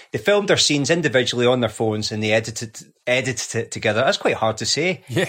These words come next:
Speaker 1: Edited it together.
Speaker 2: <laughs>
Speaker 1: And, uh, uh, and I saw, I saw L A Noire and I was like, "That's fucking hilarious. If you do another one, can I please be in it?"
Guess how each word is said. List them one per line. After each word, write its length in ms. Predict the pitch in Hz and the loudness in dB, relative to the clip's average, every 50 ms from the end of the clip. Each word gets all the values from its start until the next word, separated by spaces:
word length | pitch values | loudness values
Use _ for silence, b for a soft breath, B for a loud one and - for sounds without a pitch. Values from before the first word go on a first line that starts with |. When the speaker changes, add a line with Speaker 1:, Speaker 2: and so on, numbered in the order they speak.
| - - | -2 0
Speaker 1:
Edited 440 | 127 127 143 143 156 - - 131 - 123 | 2 2 2 2 0 -6 -6 -8 -2 -2
it 300 | 113 107 - - - - | -2 -2 -2 -6 -8 -8
together. 400 | 113 98 117 117 123 107 92 - - | -2 0 2 4 4 2 2 0 -4
Speaker 2:
<laughs> 600 | - 147 - - - 156 - - 120 - _ - | -10 -14 -12 -6 -8 -8 -8 -8 -14 -14 _ 0
Speaker 1:
And, 480 | 117 113 113 113 113 113 117 113 - | 0 2 2 2 0 -2 -4 -4 0
uh, 500 | 131 120 117 117 113 113 113 110 107 104 98 B B B B B B B B _ _ - | 2 4 4 4 4 2 2 2 0 -2 -4 B B B B B B B B _ _ -2
uh, 240 | 139 131 123 131 135 | 2 2 2 2 2
and 140 | 160 151 175 | 2 2 4
I 120 | 196 220 | 4 2
saw, 440 | 214 - - 175 151 143 135 135 143 - | 2 2 2 4 4 6 6 4 2 2
I 180 | 131 139 151 143 | 2 2 2 2
saw 220 | - - 143 127 | 2 2 4 4
L 160 | 120 117 117 117 | 4 4 2 2
A 40 | |
Noire 480 | 113 113 117 135 185 220 240 220 165 - | 0 0 0 2 2 4 4 2 2 0
and 120 | 131 139 147 | 0 0 2
I 100 | 151 151 | 2 2
was 140 | 147 143 - | 2 0 0
like, 200 | 131 123 123 - - _ _ _ _ _ _ _ - | 0 0 -2 -4 -16 _ _ _ _ _ _ _ -2
"That's 340 | 135 151 170 190 190 - - | 2 4 4 4 4 2 -2
fucking 400 | - - 131 120 - - 120 107 | -2 0 -2 -2 0 -2 -4 -4
hilarious. 520 | 95 98 104 110 120 156 180 170 - - | -4 -2 0 2 2 4 2 2 0 0
If 80 | 131 113 | -4 -6
you 60 | 120 | -4
do 160 | 110 147 135 | 0 2 2
another 240 | 117 110 120 139 156 | 4 4 4 2 2
one, 140 | 151 131 107 | 2 0 -2
can 120 | - 120 | -2 0
I 100 | 107 107 110 | 0 0 -2
please 280 | - - 123 117 107 | -2 -4 -6 -6 -4
be 120 | - 123 131 | -2 2 4
in 80 | 180 214 | 4 4
it?" 200 | 185 120 - | 4 0 0